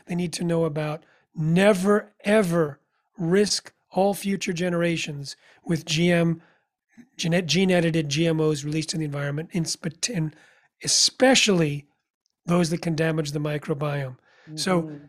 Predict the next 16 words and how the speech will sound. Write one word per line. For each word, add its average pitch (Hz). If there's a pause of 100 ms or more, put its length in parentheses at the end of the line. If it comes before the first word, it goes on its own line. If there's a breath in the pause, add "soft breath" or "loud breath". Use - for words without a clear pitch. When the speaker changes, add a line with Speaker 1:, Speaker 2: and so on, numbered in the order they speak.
(160)
Speaker 1:
please 208
support 208
us, 220
please 180
watch 190
the 214
film, 170 (260 soft breath)
and 156
please 175
take 180
action. 165 (420 soft breath)
And 165
then 170
that 180
taking 196
action 175